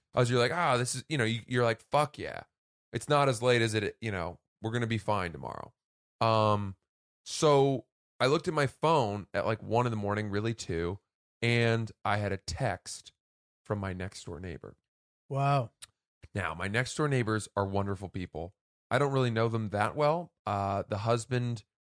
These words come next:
Speaker 1: is a really sweet guy. He and I have exchanges all the time over the fence, just like those two characters in Home Improvement.
Speaker 2: <laughs>
Speaker 1: And, uh, 'cause we both have mirroring sort of backyards.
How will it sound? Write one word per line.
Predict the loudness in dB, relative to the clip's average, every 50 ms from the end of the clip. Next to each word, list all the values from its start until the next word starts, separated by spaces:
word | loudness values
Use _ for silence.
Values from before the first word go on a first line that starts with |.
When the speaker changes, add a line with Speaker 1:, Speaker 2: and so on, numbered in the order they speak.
| _ _ -4
Speaker 1:
is | -4 -2
a | 0 0
really | 2 2 2 0
sweet | 0 -4 -4 -4 -4 -2 0
guy. | 0 2 4 4 4 2 0 -2 -4
He | -4 -4
and | -2 -2
I | -2 -2
have | -4 -4 -6 _ _ _ _ _ _ -18
exchanges | -14 -10 -8 -6 -4 -4 -4 -4 -4 -2
all | -2 -2 -2
the | -2 -6
time | -6 -6 -4 -4 -4 -2 -2
over | -2 -4 -4
the | -8 -10
fence, | -10 -8 -8 -8 -8 -10 -12 -14 -12
just | -10 -10 -8 -6
like | -8 -6
those | -6 -8 -8 -8
two | -10 -10
characters | -8 -6 -4 -6 -6 -6 -8 -10 -10 -10
in | -10 -8
Home | -8 -8 -8 -8
Improvement. | -10 -10 -8 -8 -8 -8 -10 -14 -14 -14 _ -20 -20 -20 -12 -4 0
Speaker 2:
<laughs> | 0 0 2 2 -2 0 0 -2 -2 -2 -4 -6 -4 -4 -6 -6 _ -4 -6 -6 _ -14 -20 _ _ -20 -20 -20 -20 -18 -10 -2
Speaker 1:
And, | 0 2 4 4 4 4 4 2 2 2 2 2 4
uh, | 4 4 4 4 2 2
'cause | 2 2 2
we | 2
both | 4 4 4 4 4
have | 2 0 0 0
mirroring | 0 0 2 2 2 2 2 2 0 -2 -4 -8 -10 _ _ _ _ -10
sort | -8 -6 -6 -6
of | -6 -2
backyards. | 0 0 0 0 -2 -4 -2 -2 -2 -2 -4 -6 -8 -10 -14 -16 -16